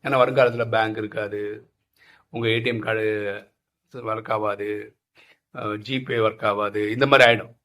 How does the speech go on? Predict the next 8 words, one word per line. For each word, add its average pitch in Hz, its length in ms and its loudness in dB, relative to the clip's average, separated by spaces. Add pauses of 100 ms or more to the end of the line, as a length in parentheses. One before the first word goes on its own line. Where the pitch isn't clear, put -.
(880)
அப்ப - 180 0
இதை 220 180 4
ரெடி 208 160 2
பண்ணுங்க. 180 500 -2
பரமாத்மா 170 400 4
சொல்லிட்டாரா? 165 340 4
ரெடி 160 180 -2
பண்ணுங்க. 117 420 -4